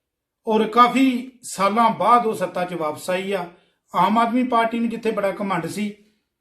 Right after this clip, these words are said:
ਉੱਥੇ ਲੋਕਾਂ ਨੇ ਦੱਸ ਦਿੱਤਾ ਕਿ ਸਿਰਫ ਗੱਲਾਂ ਨਾਲ, ਸਿਰਫ ਲਾਰਿਆਂ ਦੇ ਨਾਲ ਚੋਣਾਂ ਵਿੱਚ ਜਿੱਤਿਆ ਨਹੀਂ ਜਾ ਸਕਦਾ। ਪਿਛਲੇ ਦਸਾਂ ਸਾਲਾਂ ਤੋਂ, ਦਸਾਂ ਬਾਰਾਂ ਸਾਲਾਂ ਤੋਂ ਉਹ ਰਾਜ ਕਰ ਰਹੇ ਸੀ ਦਿੱਲੀ 'ਚ ਤੇ ਵਿਕਾਸ ਦੇ ਨਾਂ ਦੇ ਉੱਤੇ ਗੱਲਾਂ ਸੀ।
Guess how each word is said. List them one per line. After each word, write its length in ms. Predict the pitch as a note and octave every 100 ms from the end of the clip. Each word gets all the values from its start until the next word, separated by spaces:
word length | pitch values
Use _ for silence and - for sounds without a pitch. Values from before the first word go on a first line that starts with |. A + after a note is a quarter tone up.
| _ _
ਉੱਥੇ 200 | B3 B3+
ਲੋਕਾਂ 320 | B3 A#3+ B3
ਨੇ 80 | B3
ਦੱਸ 180 | A#3+ G#3+
ਦਿੱਤਾ 320 | G#3+ A#3 B3+ B3 B3+ _ _ _ _ _ _ -
ਕਿ 100 | C4
ਸਿਰਫ 320 | - C#4+ -
ਗੱਲਾਂ 400 | F#3+ G#3+ A3 A3+
ਨਾਲ, 240 | A3+ G#3+ - _ _ _
ਸਿਰਫ 360 | - C4 C#4+
ਲਾਰਿਆਂ 500 | A3+ G3 F#3 F#3+ G#3
ਦੇ 120 | G#3+ G#3+
ਨਾਲ 400 | G3 F#3 F3+ F#3 _ _ _ _ _ _ _ _ _ _ -
ਚੋਣਾਂ 460 | G#3+ A3 G#3+ G#3+
ਵਿੱਚ 200 | A3 F3+
ਜਿੱਤਿਆ 380 | E3+ E3+ F3+ F3+
ਨਹੀਂ 140 | F3
ਜਾ 180 | E3 D#3
ਸਕਦਾ। 400 | D3 D#3 C#3+ E3+ E3+ - _ _ _ _
ਪਿਛਲੇ 260 | G#3+ G#3+ G#3+
ਦਸਾਂ 340 | F#3 G3 A3
ਸਾਲਾਂ 280 | F3+ G#3 G3+
ਤੋਂ, 280 | G3 G3+ G3+
ਦਸਾਂ 320 | F3 F3+ G3
ਬਾਰਾਂ 280 | F3 F#3+ G#3+
ਸਾਲਾਂ 280 | F3+ F#3+ F#3+
ਤੋਂ 160 | G3 F#3
ਉਹ 60 |
ਰਾਜ 240 | E3+ E3 E3+
ਕਰ 180 | F#3 F3+
ਰਹੇ 120 | F3+
ਸੀ 100 | F3
ਦਿੱਲੀ 280 | E3 E3 E3+
'ਚ 220 | F3+ F3 - _ _ _ _
ਤੇ 80 | F#3
ਵਿਕਾਸ 400 | F3 F3 F3+ F3+
ਦੇ 120 | F3+
ਨਾਂ 220 | G3 F3+ F3+
ਦੇ 60 |
ਉੱਤੇ 200 | E3+ F#3
ਗੱਲਾਂ 340 | E3 D#3 E3+ -
ਸੀ। 380 | F3+ F3+ E3+